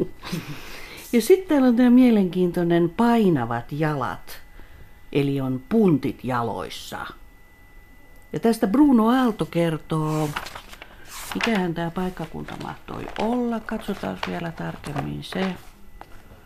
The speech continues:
Bruno Aalto.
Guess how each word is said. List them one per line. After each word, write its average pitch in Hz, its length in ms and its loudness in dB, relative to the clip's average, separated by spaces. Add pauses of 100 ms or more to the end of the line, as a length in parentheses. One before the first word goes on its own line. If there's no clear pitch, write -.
(840)
Bruno 190 560 -4 (100)
Aalto. 151 680 -6